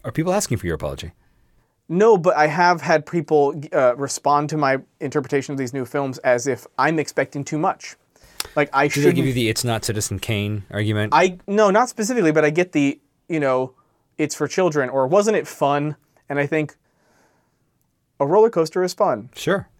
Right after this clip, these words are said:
Speaker 2: I don't go to a roller coaster. I, there's, I don't go to a roller coaster for a fucking narrative.
Speaker 1: Right.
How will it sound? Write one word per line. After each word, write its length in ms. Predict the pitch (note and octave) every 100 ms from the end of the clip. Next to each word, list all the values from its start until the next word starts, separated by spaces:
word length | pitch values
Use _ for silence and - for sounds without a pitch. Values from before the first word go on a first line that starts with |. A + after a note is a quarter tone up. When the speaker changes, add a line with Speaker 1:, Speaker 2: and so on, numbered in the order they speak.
| _ _ -
Speaker 2:
I 120 | C#3+
don't 360 | C#3+ E3 - D3+
go 180 | D#3+
to 60 | E3
a 60 | D#3
roller 260 | D3+ E3
coaster. 560 | D3+ D#3 C3+ D3+ C3+ C3+ _ - -
I, 140 | C#3+ D#3
there's, 220 | E3+ E3 D3+
I 60 | D#3+
don't 160 | G#3
go 100 | A3
to 60 | G#3
a 20 |
roller 160 | F#3 F#3+
coaster 240 | F3 E3
for 140 | D#3
a 40 | D3+
fucking 260 | E3 D3+
narrative. 420 | C#3+ D#3+ A#2 G2+ -
Speaker 1:
Right. 540 | A#2 - - A2 D#3